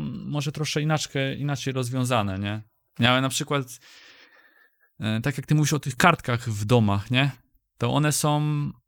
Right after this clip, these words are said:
one są pomocne, bo to jest na przykład, wchodzisz do domu, e, wiesz, że pod domem jest piwnica ze skarbem, ale nie wiesz, jak się do niej dostać i na kartce jest krótka historia, jak tam chłop się żonie skarży, że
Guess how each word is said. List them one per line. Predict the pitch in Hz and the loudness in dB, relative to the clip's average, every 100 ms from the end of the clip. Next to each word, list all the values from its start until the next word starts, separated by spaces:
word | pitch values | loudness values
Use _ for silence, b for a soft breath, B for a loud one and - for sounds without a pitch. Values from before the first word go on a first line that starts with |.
| _ _ _ - | _ _ _ -2
one | 131 143 | 2 2
są | - 156 | 2 0
pomocne, | - 160 165 127 - 101 98 | 2 4 4 4 0 -4 -4
bo | 120 117 | -6 -4
to | 120 | 0
jest | 120 120 | 0 0
na | |
przykład, | 120 - - 131 127 - _ - | -2 -4 0 0 0 -4 _ -20
wchodzisz | - 147 143 | -2 0 0
do | 123 120 | 2 6
domu, | 123 123 156 226 - _ - - b b b _ 117 | 6 6 4 2 -2 _ -20 -20 b b b _ -2
e, | 117 113 113 113 120 b b b | 0 0 -2 -4 -6 b b b
wiesz, | 110 156 175 | -2 0 2
że | 120 139 123 - | 2 0 -2 -4
pod | 139 123 | -2 2
domem | 151 147 135 131 | 4 4 2 2
jest | 123 - | -2 -4
piwnica | 135 143 156 131 | -2 0 2 0
ze | 123 | 0
skarbem, | 120 - 117 135 165 | 0 2 2 2 0
ale | 131 131 | 2 2
nie | 135 | 0
wiesz, | 131 127 | 0 -4
jak | 120 | -4
się | 127 | 0
do | 127 | 2
niej | 117 110 | 2 2
dostać | 147 - 156 | 0 0 -2
i | 127 | 0
na | 131 | -2
kartce | 127 151 156 - 131 131 B B B B B B _ | 2 2 2 -2 -6 -6 B B B B B B _
jest | 123 123 - | 0 2 -2
krótka | - 156 160 147 | -4 -4 0 -2
historia, | 131 123 - 151 156 | -2 -4 0 0 2
jak | 135 | 0
tam | - 127 | 0 -2
chłop | 120 147 135 | 0 -2 0
się | 135 | 0
żonie | 127 135 127 120 | 2 2 2 2
skarży, | 120 - 139 135 135 | 0 0 0 0 -2
że | 123 120 | 0 0